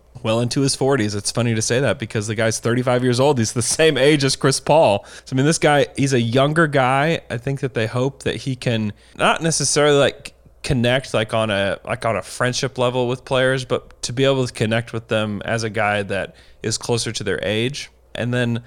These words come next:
somebody that can lead them. And I, you've already seen, uh, Darius Bazley tweeted out a smiley face,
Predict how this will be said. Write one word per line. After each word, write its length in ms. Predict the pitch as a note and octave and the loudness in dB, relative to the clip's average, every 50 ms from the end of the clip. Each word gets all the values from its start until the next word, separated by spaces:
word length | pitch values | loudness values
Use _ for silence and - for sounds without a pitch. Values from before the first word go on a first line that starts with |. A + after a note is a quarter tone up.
| - - _ | -18 -20 _
somebody 280 | - - D3 C#3 D3 D3+ | -4 -2 0 0 2 0
that 120 | D3+ D#3 | 0 0
can 160 | - E3 C#3+ B2+ | 0 0 0 2
lead 240 | B2+ C#3+ F3+ D#3 | 0 0 0 0
them. 240 | B2 G#2 F2 D#2+ D2+ | 0 -2 -2 0 -2
And 80 | G2 G#2 | -2 -2
I, 140 | G#2 G2+ - - | -2 -4 -4 -4
you've 180 | - A2 B2 A#2+ | -6 -4 0 0
already 200 | A#2 B2 B2+ C3 | 0 2 2 0
seen, 460 | B2+ - - B2 B2+ C3+ C#3+ D3 C3+ - _ - | 0 0 0 0 0 0 -2 -4 -6 -8 _ -6
uh, 160 | - G#2+ A2 | -2 -2 -2
Darius 340 | G#2 G#2+ A#2+ A#2+ B2 B2 - | 0 0 2 2 2 0 -2
Bazley 640 | - B2 A#2+ C3 C3 C#3 D3 D3+ D3+ D3+ C#3 - - - B2+ - | -2 0 0 0 0 0 0 2 2 0 0 -2 -6 -18 -12 -10
tweeted 320 | - - E3+ D#3+ D3 C#3+ | -4 0 0 2 2 4
out 220 | C#3+ C#3+ D3+ E3 A#2+ | 2 4 4 2 0
a 60 | - | 0
smiley 420 | - - - C3 C3 C#3 D3 D3+ | -2 -2 0 2 2 4 2 2
face, 580 | C#3 - D3+ D3+ D#3+ F#3+ F#3+ - - - - | 2 2 2 2 2 2 0 -2 -4 -6 -6